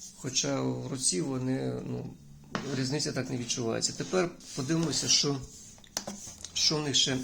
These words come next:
спільного і що від'ємно. Це всі, так сказати, верхні ботинки. Fischer Speedmax, Rossignol, е,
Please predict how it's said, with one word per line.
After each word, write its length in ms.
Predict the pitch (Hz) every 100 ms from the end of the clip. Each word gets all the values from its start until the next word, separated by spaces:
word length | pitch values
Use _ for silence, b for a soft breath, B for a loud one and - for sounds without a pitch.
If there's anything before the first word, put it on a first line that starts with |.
| -
спільного 480 | - - 180 185 147
і 60 | 127
що 340 | - 147 131 131 B B B B -
від'ємно. 420 | 131 131 113 113
Це 440 | - 160 156 143 - - -
всі, 280 | - 170
так 180 | 131 127
сказати, 300 | - 131 127
верхні 300 | 127 131 131
ботинки. 440 | 127 143 240 185 135 175
Fischer 240 | 160 127
Speedmax, 600 | - 127 143 170 175 -
Rossignol, 640 | 135 131 139 135 139 123 117 110 B B B B B B -
е, 160 | 139